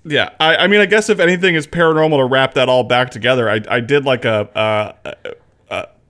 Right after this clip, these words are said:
a technology cleanse on, on my birthday. I didn't really. I was here with family. I,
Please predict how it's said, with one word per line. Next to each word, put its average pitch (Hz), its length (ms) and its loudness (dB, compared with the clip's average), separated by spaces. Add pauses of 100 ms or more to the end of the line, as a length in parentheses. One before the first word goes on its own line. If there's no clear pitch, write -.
a 123 80 -4
technology 131 720 -2
cleanse 127 540 0
on, 127 180 -2
on 131 220 -2
my 127 100 0
birthday. 131 500 0
I 113 80 0
didn't 117 260 -2
really. 117 360 2
I 110 60 0
was 110 160 -4
here 120 160 0
with 117 120 0
family. 113 540 0
I, 104 480 -4